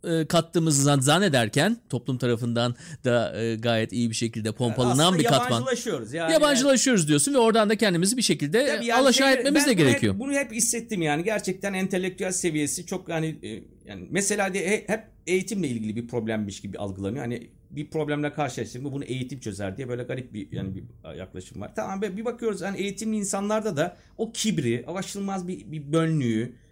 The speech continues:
Speaker 2: bir şey yani hep karşılaştım ben bununla ve yani öyle bir emin ki yani onun alanına da giremiyorsun. Hani onu oradan çıkartamıyorsun. Çünkü zaten içine girdiği o habitusun içinde o sağlam olduğunu zaten hissettiği için sana bunu yapıyor.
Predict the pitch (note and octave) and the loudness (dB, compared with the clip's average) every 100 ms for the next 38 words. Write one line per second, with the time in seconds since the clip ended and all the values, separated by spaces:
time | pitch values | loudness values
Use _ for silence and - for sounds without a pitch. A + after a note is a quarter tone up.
0 | - F3+ B3 A#3+ - - B2+ - - C#3 | -12 -6 -2 -2 -2 -6 -14 -18 -10 -6
1 | D#3 D3+ B3+ - A#3+ G#3+ - A3 - D3 | -2 -2 -2 -2 0 0 -2 -4 -4 -4
2 | G2+ F#2 A2+ E3+ A3 A3 - _ _ _ | -2 -4 -6 -2 0 -2 -8 _ _ _
3 | _ - D#3 G3 - D4 F4 C#4+ A3 D4 | _ -6 -2 0 2 4 2 2 2 2
4 | D#4 - A2+ C3+ F3+ E3+ G3 C#4+ A#3+ F3+ | 2 0 0 2 2 2 0 0 2 2
5 | A#3 C#4+ G#3+ C#3 G#2+ F#2 E2 - E2 F2+ | 4 2 2 2 0 -2 -4 -10 -10 -10
6 | E2+ D#3+ B3 C#4 C4 C#4 C4+ C4 C4 C#4 | -4 -2 -2 -2 -2 -4 -4 -4 -4 -4
7 | C4+ B3+ - A#3+ A#3+ E3+ A#3 C4+ A3 A#2 | -6 -6 -6 -6 -4 0 0 0 0 -2
8 | - - - E3 G3 D4 A#3+ A3+ D#3 D#3+ | -6 -12 -8 -4 -2 0 2 4 2 2
9 | G#3 F3+ A#3 C#4+ F#3 E3+ F3 G#3 G3 A3+ | 2 2 2 0 -4 -4 -4 -4 0 0
10 | A3 A3+ - G3 B3+ B3+ F#3 D#3 E3 D3 | 2 0 2 2 2 2 2 2 2 2
11 | A#3+ B3 E3 D3 - G#3 - C4+ E3 C#3 | 0 2 0 0 0 -2 -4 -8 -6 -2
12 | D3 C3 A#2+ G#2 F#2+ - - | -2 -2 -2 -2 -4 -8 -18